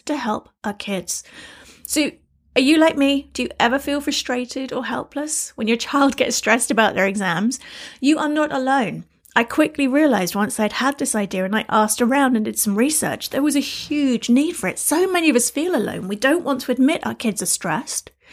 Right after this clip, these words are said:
And even if we do admit it, who do we turn to for help?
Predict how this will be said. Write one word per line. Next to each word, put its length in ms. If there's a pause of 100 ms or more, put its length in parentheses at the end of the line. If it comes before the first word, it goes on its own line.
(500)
And 120
even 260
if 120
we 100
do 260
admit 340
it, 160
who 260
do 80
we 140
turn 380
to 180
for 100
help? 400